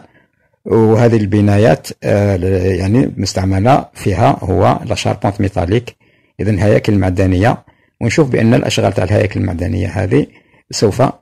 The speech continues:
آه، تكون سير داير على الملعب. وهنا، آه، هذه، آه، هذا، آه، نفق من تل-، انفاق، لا، لا، انفاق ثلاثة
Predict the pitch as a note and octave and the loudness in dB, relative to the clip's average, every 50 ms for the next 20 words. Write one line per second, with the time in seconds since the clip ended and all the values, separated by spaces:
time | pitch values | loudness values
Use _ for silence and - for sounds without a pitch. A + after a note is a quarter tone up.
0 | _ - A2+ A2 G#2 G2+ G2 G2 G2 - - - G1+ G1+ G1+ G1+ G1+ G1+ G1+ - | _ -4 -2 0 2 2 2 2 0 -2 -2 -4 -4 -4 -6 -6 -6 -8 -8 -8
1 | - - - _ - - A#2+ B2 C3+ - - - - - - - _ _ _ _ | -10 -12 -12 _ -6 -2 0 0 0 0 -4 -8 -12 -14 -16 -18 _ _ _ _
2 | _ _ _ _ _ _ _ _ _ _ - - - - - - B2+ B2+ C#3 B2+ | _ _ _ _ _ _ _ _ _ _ -20 -12 -10 -4 2 4 6 6 6 4
3 | A2 G2 A#2+ A2 A2 G#2 F#2+ G#2+ A2 G2+ F#2 F2 A2 - - - - - - - | 4 4 6 6 6 4 4 2 2 2 2 0 -2 -2 -2 -10 -20 -20 -20 -20
4 | _ - - - - - _ _ _ _ - - A2 A2 A2+ G2 G#2+ A2 - - | _ -20 -20 -20 -20 -20 _ _ _ _ -6 -2 0 2 2 2 4 4 4 2
5 | - - _ _ - A2+ A2 G#2+ G2+ G2+ G2+ G2+ G2 - - G#2 G#2 F#2+ G2 G2+ | 0 -4 _ _ -6 -4 -2 -2 -2 -2 -4 -4 -6 -6 -2 -2 -2 0 2 2
6 | F#2+ F#2 F#2 F#2 F#2+ G2 G2 - - - F2+ - - - - - - - - F#2+ | 2 2 2 0 0 -2 -4 -6 -8 -8 -8 -10 -10 -12 -14 -16 -12 -8 -6 -4
7 | F2 G2 F#2+ F#2+ F#2+ - F2 F2 E2+ E2+ E2+ D2 D2+ D#2 A#1 G#1+ G#1+ E2+ F#2+ A#2+ | -2 -2 -2 -2 -2 -4 -4 -4 -6 -4 -6 -6 -6 -6 -8 -8 -6 -2 0 0
8 | B2 G2+ - A#2+ - - - - G#2 G2 F#2+ F#2 F#2 - A2 G#2 F#2+ - - G#2 | 0 2 0 -4 -6 -6 -6 -4 0 0 0 -2 -2 -4 -6 -6 -6 -6 -8 -8
9 | - - G#2+ A2 - F#2+ G2+ - - F#2+ F#2+ F2 F#2 F#2+ - F#2+ F#2+ F#2 F#2+ F#2+ | -4 -4 -6 -4 -2 -4 -4 -4 -6 -6 -6 -6 -8 -8 -8 -8 -8 -6 -6 -6
10 | G2+ - - - - - A2 G2+ - _ - G#2 F#2 F#2+ F2+ F2 - A#2 A2+ | -8 -8 -10 -10 -6 -6 -6 -6 -4 _ -2 0 0 0 -2 0 -2 -2 -2